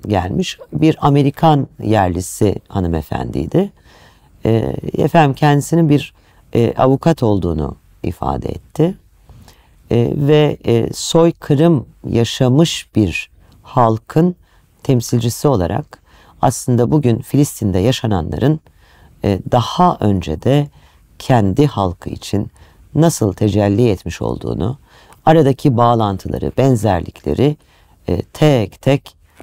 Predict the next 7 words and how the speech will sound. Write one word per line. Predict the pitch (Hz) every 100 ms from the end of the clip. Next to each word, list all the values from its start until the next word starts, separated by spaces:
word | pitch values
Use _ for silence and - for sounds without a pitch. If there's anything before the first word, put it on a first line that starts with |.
| - -
ortaya | 104 - 82 82
koydu. | - - - - - _ _ _ _ - - - _ -
E, | 101 -
dördüncü | 160 147 143 147
panelistimiz, | - 117 101 - - 120 190 - - -
e, | 110 101 - - - - - -
İstanbul'dan, | 123 - 135 120 92 85 127 147